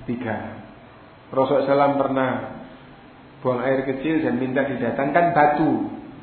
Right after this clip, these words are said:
maka diminta didatangkan tiga batu. Maka yang sahabat yang mencarikan ini hanya mendapatkan dua batu dan ada satu kotoran kering.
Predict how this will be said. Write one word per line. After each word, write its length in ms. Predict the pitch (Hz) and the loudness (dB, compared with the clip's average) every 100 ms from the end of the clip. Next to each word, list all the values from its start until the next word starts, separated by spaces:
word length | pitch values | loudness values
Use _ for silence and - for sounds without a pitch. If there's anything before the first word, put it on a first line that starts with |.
| - - - - | -20 -20 -20 -4
maka 400 | 135 131 131 147 165 - - - - - - - - - - | 0 2 6 6 6 4 0 -6 -12 -14 -16 -16 -18 -14 -2
diminta 560 | 135 135 139 156 160 | 2 2 2 2 4
didatangkan 640 | 147 131 131 147 147 160 170 | 2 2 2 4 4 4 4
tiga 280 | 175 147 143 | 4 6 6
batu. 280 | 135 - 117 - - - - - - - - - - - - - - - | 4 2 -2 -6 -12 -16 -20 -20 -20 -20 -20 -20 -20 -20 -20 -20 -20 -4
Maka 400 | 135 131 151 165 190 - - - - - - - - - - - - - - - - - | -2 2 4 4 4 0 -4 -10 -14 -16 -16 -16 -16 -18 -18 -18 -20 -18 -18 -18 -14 0
yang 360 | 139 143 139 143 | 4 4 2 2
sahabat 360 | 143 139 139 | 4 6 4
yang 160 | 143 143 | 4 4
mencarikan 560 | 143 139 143 139 139 | 4 4 4 2 2
ini 200 | 139 156 | 2 2
hanya 200 | 135 131 | 2 2
mendapatkan 640 | 143 135 127 135 135 135 120 | 2 2 2 0 0 0 0
dua 200 | 123 120 120 | 0 0 2
batu 600 | 117 - 151 180 196 - | -2 -2 -2 -2 -4 -2
dan 160 | 135 135 | -2 0
ada 280 | 139 147 | -2 0
satu 280 | 147 143 143 | -2 -2 0
kotoran 520 | 143 139 139 139 135 | 0 2 2 2 0
kering. 520 | 139 139 123 110 107 | -2 0 -2 -4 -10